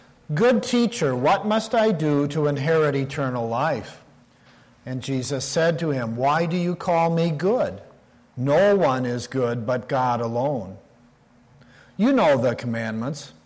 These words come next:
You shall not murder, you shall not commit adultery, you shall not steal,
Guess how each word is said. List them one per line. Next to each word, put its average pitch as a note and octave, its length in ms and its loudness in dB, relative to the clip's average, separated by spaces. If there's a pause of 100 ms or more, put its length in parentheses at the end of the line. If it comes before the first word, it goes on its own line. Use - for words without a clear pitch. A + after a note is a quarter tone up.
(500)
You C3 120 -4
shall D3 320 2
not C#3 280 0
murder, D3+ 380 2
you C#3+ 160 -2
shall C#3+ 320 0
not C3+ 300 -2
commit B2+ 240 -4
adultery, B2 680 -2
you A#2 140 -2
shall C#3 340 0
not A#2+ 320 -4
steal, D#3 640 -4